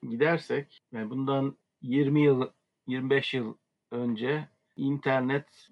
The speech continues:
fikir düzeyinde <laughs> olan bir şeydi. Yani ben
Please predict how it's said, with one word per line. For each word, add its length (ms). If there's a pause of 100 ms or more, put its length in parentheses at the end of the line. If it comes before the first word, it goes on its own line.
(140)
fikir 360
düzeyinde 840 (360)
<laughs> 400
olan 500
bir 60
şeydi. 440 (960)
Yani 320
ben 340